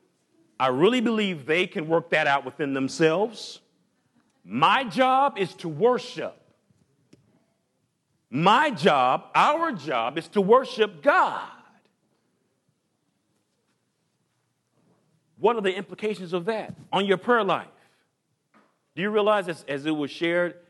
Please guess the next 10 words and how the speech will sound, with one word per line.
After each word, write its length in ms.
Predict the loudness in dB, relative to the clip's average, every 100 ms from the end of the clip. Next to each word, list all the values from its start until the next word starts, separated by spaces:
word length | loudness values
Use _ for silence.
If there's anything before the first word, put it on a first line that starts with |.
| _
in 100 | -6
our 100 | -6
scripture 360 | -4 -8 -6 -4
reading, 420 | 0 -2 -2 -10 _ _ _ _ _ _
the 100 | 2
Holy 300 | 4 2 2
Spirit's 440 | -2 -6 -6 -6 -6
role 280 | -4 -2
in 120 | -4 -10
prayer? 680 | -8 -4 -2 -2 -6 -10